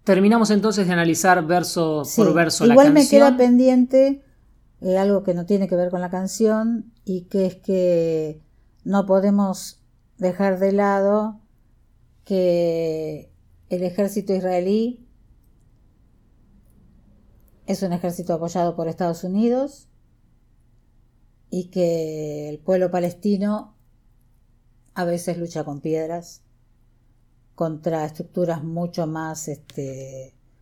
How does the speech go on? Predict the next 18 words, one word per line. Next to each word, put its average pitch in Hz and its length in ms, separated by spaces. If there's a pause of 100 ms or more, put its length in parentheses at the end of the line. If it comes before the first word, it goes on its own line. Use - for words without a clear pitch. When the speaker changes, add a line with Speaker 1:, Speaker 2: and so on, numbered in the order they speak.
(720)
Speaker 2:
organizadas 160 600
para 151 180
la 143 120
muerte 156 600 (520)
y 180 140
que 170 240
es 170 180
una 151 240
lucha 156 360
totalmente 151 480
desigual 208 600 (2000)
y 190 220
eso 175 180
a 165 40
mí 165 120
me 156 120
duele 151 220
mucho. - 320